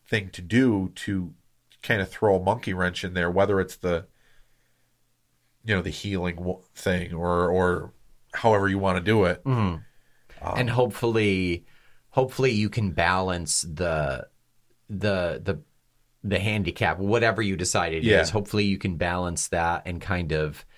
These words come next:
Speaker 2: say, "Hey, sorry, but this campaign's basically about you."
Speaker 1: Yep.
Speaker 2: And, and will R P mo-,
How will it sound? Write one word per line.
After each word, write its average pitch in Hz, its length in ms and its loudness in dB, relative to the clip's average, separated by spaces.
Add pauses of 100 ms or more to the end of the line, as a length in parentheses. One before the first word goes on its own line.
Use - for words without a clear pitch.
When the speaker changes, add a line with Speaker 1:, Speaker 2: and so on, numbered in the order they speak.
(300)
Speaker 2:
say, 98 240 0
"Hey, 104 300 0
sorry, 95 500 2
but 85 400 -4
this 107 200 -2
campaign's 92 760 -4
basically 101 580 -2
about 90 300 0
you." 120 460 -4 (220)
Speaker 1:
Yep. - 280 -4
Speaker 2:
And, 87 480 -2
and 90 260 -4
will 90 260 0
R 87 220 -2
P - 300 -4
mo-, 92 240 -2